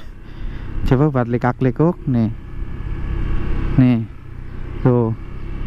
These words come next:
Aman-aman aja. Nih kita puter aja di bundaran. Putaran sekali terus nanti ke sana. Oh, suaranya kayak gini. Nanti coba kita berhenti sebentar.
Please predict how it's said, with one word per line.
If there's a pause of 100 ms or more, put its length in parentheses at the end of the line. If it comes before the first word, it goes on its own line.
(960)
Aman-aman
aja. (240)
Nih
kita
puter
aja (800)
di
bundaran. (680)
Putaran
sekali
terus
nanti
ke
sana. (1400)
Oh,
suaranya
kayak
gini.
Nanti
coba (560)
kita
berhenti
sebentar.